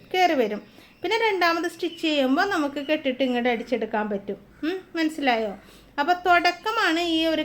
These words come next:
കെട്ട് വീഴുന്നത്. ചില മെഷീനിന് അങ്ങനെ വരാറുണ്ട് കേട്ടോ. അതുകൊണ്ടാണ് ഞാനത് എടുത്ത് പറഞ്ഞത്. ഈ മെഷീനൊന്നും പ്രശ്നമില്ല കേട്ടോ. ഇപ്പം ഞങ്ങൾ തയ്യലൊക്കെ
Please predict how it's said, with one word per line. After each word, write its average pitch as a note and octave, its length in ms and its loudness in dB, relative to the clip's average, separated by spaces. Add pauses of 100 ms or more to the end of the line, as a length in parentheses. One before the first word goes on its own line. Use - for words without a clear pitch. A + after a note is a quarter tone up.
കെട്ട് D#4 360 0
വീഴുന്നത്. A#3 400 0
ചില D4 200 0
മെഷീനിന് D4 400 -2
അങ്ങനെ C4 260 0
വരാറുണ്ട് A#3 460 0
കേട്ടോ. A3+ 180 -2
അതുകൊണ്ടാണ് A#3 440 -2
ഞാനത് C#4 300 0
എടുത്ത് A#3+ 240 -4 (100)
പറഞ്ഞത്. G#3 400 -2 (500)
ഈ F4 140 0
മെഷീനൊന്നും F#4+ 520 -4
പ്രശ്നമില്ല A3 560 -4
കേട്ടോ. G3 200 -6 (500)
ഇപ്പം B3+ 160 -8
ഞങ്ങൾ C4+ 160 4 (120)
തയ്യലൊക്കെ C4+ 460 0